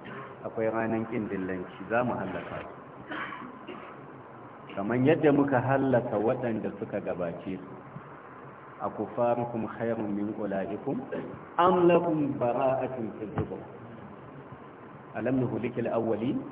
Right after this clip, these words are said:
ثم نتبعهم الآخرين كذلك نفعل بالمجرمين ويل يومئذ للمكذبين.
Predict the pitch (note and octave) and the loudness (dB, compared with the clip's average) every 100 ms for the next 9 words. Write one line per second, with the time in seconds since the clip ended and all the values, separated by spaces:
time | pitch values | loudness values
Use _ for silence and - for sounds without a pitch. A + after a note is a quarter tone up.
0 | - - - - - - - - - - | -12 -16 -16 -16 -16 -18 -18 -16 -16 -2
1 | D3+ D3+ D3+ D3 C3 B2+ B2 B2 C3 D#3 | 2 4 6 4 4 4 2 0 2 2
2 | B2 A#2 C3+ A#2 G#2+ A#2 G#2 A2+ A2 D3 | 0 0 0 0 2 0 0 -2 0 2
3 | F3+ F3 F3+ D#3+ C3 B2+ A#2 A2+ B2 A#2+ | 2 0 2 2 2 0 0 -2 -2 -2
4 | A#2 A#2+ - - - - - - - - | 0 -2 -4 -10 -12 -14 -14 -14 -10 -8
5 | - C#3 C3 C3 C#3+ D3 C3+ C3+ B2+ A#2 | 4 6 6 8 8 6 6 4 4 6
6 | B2+ B2+ B2+ G2+ - - B2 A#2+ B2 A2+ | 6 8 8 6 0 -6 -2 0 2 2
7 | A#2 A#2 A2+ G#2+ G2 G#2+ G2 G#2 G#2 - | 4 4 4 2 0 -2 0 -2 -2 -6
8 | - - - - - - - - A2+ A#2+ | -14 -14 -14 -14 -14 -14 -14 -8 -2 0
9 | G#2+ - G#2 F2+ F2 F2+ E2 | 0 0 -2 -4 -6 -6 -2